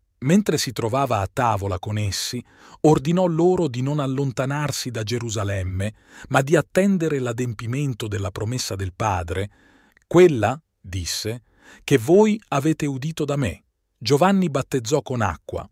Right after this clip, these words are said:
voi invece, tra non molti giorni,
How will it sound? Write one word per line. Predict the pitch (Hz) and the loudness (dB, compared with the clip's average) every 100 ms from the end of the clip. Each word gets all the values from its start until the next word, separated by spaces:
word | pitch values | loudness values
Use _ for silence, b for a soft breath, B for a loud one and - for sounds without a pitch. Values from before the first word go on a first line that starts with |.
| - | -4
voi | 110 131 | 0 0
invece, | 110 107 117 101 - 101 b b b - | 0 -2 -2 -2 -6 -8 b b b 0
tra | 131 127 98 - | 4 4 2 -2
non | 101 95 | -6 -4
molti | 95 90 - | -6 -8 -10
giorni, | 92 104 90 92 87 | -6 -4 -4 -6 -10